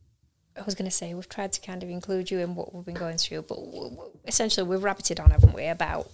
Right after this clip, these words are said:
<laughs> over, over the, the, uh, the podcast that we've done together about the fact, um, that we've been refreshing our branding, having a new website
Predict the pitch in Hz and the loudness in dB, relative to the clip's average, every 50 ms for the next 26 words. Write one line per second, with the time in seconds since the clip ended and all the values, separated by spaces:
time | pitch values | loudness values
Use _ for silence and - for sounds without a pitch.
0 | - _ _ _ - - 208 175 202 208 220 226 214 240 247 220 196 185 180 214 | -20 _ _ _ -2 -2 0 2 2 2 2 4 4 4 4 6 4 4 4 4
1 | 208 170 - - - - - 185 247 226 190 180 180 180 - 185 - 185 180 - | 2 0 -2 -8 -2 2 2 4 4 4 4 2 2 0 -2 -2 -2 -4 -4 0
2 | - 180 - - - - 175 170 180 175 180 - - 180 175 170 175 175 175 175 | 2 4 4 4 4 2 0 0 0 2 2 2 2 0 -2 -2 -2 -2 -4 -4
3 | - - 165 165 160 - - - - - - 165 156 - - - - - - - | -4 -4 -4 -4 -4 -6 -8 -14 -18 -12 -8 -8 -8 -8 -10 -12 -10 -10 -10 -10
4 | - - - 175 175 175 170 170 170 160 156 170 175 - - 180 180 175 180 - | -10 -12 -10 -8 -8 -8 -8 -8 -10 -8 -6 -6 -6 -6 -8 -10 -10 -10 -10 -10
5 | 180 170 170 170 170 180 175 - 180 170 - - 180 165 156 165 - - 190 190 | -8 -8 -8 -6 -8 -8 -6 -4 -2 0 0 0 -2 -2 -8 -8 -4 -2 -2 -2
6 | 196 202 196 202 196 196 190 190 190 190 180 - _ _ _ _ _ - - 185 | -2 -4 -2 0 0 0 0 -2 -4 -6 -8 -12 _ _ _ _ _ -14 -12 -10
7 | 185 180 170 170 170 165 165 170 185 175 190 202 - - - 214 208 214 214 208 | -8 -8 -8 -8 -8 -8 -8 -6 -6 -4 -4 0 2 2 2 2 0 -2 -2 -2
8 | 196 | -4